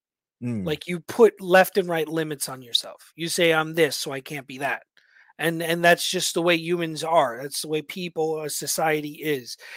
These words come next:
Speaker 2: And if three people, three of your demographic do something wrong in the course of six months or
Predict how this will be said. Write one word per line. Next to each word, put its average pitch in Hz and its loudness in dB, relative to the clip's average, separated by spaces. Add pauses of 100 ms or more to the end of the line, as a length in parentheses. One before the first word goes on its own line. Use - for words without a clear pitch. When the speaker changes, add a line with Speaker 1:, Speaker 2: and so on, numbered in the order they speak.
(160)
Speaker 2:
And 170 2
if 160 -4 (720)
three 233 -2 (540)
people, 170 -4
three 220 -2
of 175 0
your 170 2
demographic 160 2 (100)
do 175 -6
something 160 -4
wrong 131 -4 (720)
in 190 4
the 175 0
course 196 4
of 165 -2
six - 0
months 151 -2
or 143 -4